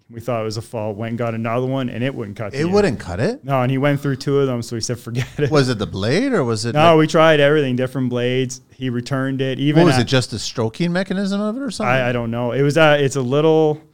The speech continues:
Speaker 1: one-handed one that kinda looks like, um,
Speaker 2: Looks like a
Speaker 1: old style gun. I don't even know how to
Speaker 2: Yeah,
Speaker 1: explain it.
Speaker 2: I know,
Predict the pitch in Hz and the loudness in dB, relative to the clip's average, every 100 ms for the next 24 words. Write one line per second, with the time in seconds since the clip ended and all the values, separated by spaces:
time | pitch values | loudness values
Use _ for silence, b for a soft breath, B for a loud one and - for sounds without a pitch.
0 | _ _ _ _ 113 143 151 143 135 131 | _ _ _ _ -2 0 2 2 2 0
1 | 120 127 127 117 - 135 131 120 120 120 | 0 0 0 -2 -4 -4 -2 -2 -4 -4
2 | 113 107 104 104 98 95 92 92 - _ | -8 -8 -8 -10 -10 -10 -10 -14 -16 _
3 | _ _ _ 127 143 123 110 98 92 92 | _ _ _ -6 -2 0 2 2 0 2
4 | 139 - - 120 110 98 104 98 90 95 | 0 0 0 0 -2 -6 -10 -8 -10 -12
5 | 95 98 90 147 127 101 98 117 143 143 | -12 -12 -6 -2 0 -2 -6 -2 2 2